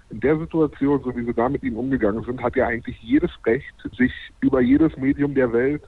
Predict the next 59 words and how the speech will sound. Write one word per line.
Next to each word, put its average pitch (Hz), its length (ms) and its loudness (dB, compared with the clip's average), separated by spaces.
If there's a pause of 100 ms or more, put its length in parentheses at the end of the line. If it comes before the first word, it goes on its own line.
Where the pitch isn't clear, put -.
(420)
irgendwie 127 340 -6 (100)
zu - 100 -4
empören 139 640 0
und 107 160 -6
nochmal 123 280 -4
seinen 117 280 -4 (260)
Unmut 135 440 0
und 120 220 -4
sein 117 220 0
Unverständnis - 680 -6
zum 110 100 -2
Ausdruck 107 460 -2
zu - 100 2
bringen, 123 320 -2 (400)
weil 117 280 4
da 117 160 -6
hätte 131 180 -4
es 127 80 -4
niemanden 143 320 -4
gegeben, 131 380 -4
der 120 340 0
gesagt 120 380 0
hätte, 120 260 0
„Was 117 160 -4
macht 127 160 -4
denn 113 120 -4
der 127 180 4
jetzt?“ 117 240 0 (340)
Ich - 80 -12
glaub, 117 220 2
da 120 80 2
hätte 117 140 0
es - 40 -12
im 117 100 -10
Gegenteil 127 380 -2
ganz, 120 220 -2
ganz 123 220 -6
viele 120 160 -2
Leute 113 280 2
gegeben, 117 320 -2
die 120 60 -2
ihm 113 100 -2
auf - 80 -2
die - 100 -14
Schulter 127 240 2
geklopft - 380 -2
hätten 117 180 2
und 110 120 -6
gesagt 113 260 -6
hätten, 113 160 -4
„Jetzt 113 220 -2
kannst 113 180 -4
du 127 60 -6
deinen 110 160 2
Ärger 110 200 0
mal 107 120 0
richtig - 280 -4
Luft - 200 -6
machen.“ 123 180 -12